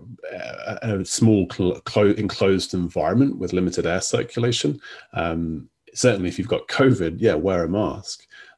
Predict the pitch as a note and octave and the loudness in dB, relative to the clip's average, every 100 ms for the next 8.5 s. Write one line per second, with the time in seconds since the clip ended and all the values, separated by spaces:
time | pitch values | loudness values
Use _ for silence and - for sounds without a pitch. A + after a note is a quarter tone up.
0 | - E2+ E2+ F2 F2 E2 _ _ - _ | -10 -6 -4 -2 -2 -4 _ _ -20 _
1 | F2 F2 F2 E2+ E2+ - _ _ _ _ | -10 -6 -4 -4 -4 -8 _ _ _ _
2 | _ _ _ G#2+ F#2 G2 E2+ - G#2+ F#2 | _ _ _ -4 -4 -2 -6 0 2 2
3 | F2 - C#3 A2+ F#2+ G2 F#2+ E2+ F#2 F#2+ | 0 0 2 4 4 2 0 0 0 0
4 | E2+ - - G2+ F2+ - E2+ A2 G2 C#2+ | -2 -8 -4 -4 -4 -6 0 2 2 -4
5 | - _ _ - D#2+ F2 D#2+ D#2+ - G2 | -14 _ _ -16 -12 -10 -10 -12 -10 -4
6 | E2+ D#2+ D#2+ E2 G2+ E2+ - - - - | -4 -4 -10 -10 -8 -8 -10 -16 -12 -12
7 | - - _ - _ - E2 - - - | -12 -20 _ -20 _ -10 -10 -8 -8 -2
8 | F2+ E2+ D#2+ - | 0 0 -4 -10